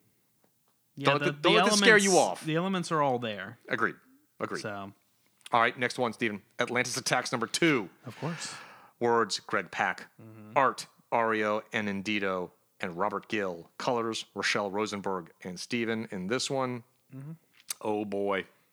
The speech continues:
Speaker 1: <laughs>
Speaker 2: We've got the O G Agents of Atlas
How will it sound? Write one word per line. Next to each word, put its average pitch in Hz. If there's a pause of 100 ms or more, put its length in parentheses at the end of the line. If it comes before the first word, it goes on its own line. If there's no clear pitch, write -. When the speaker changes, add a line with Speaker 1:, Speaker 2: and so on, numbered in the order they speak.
(220)
Speaker 1:
<laughs> -
Speaker 2:
We've 110
got 104
the 104 (200)
O 135
G 127 (100)
Agents 117
of 110
Atlas 117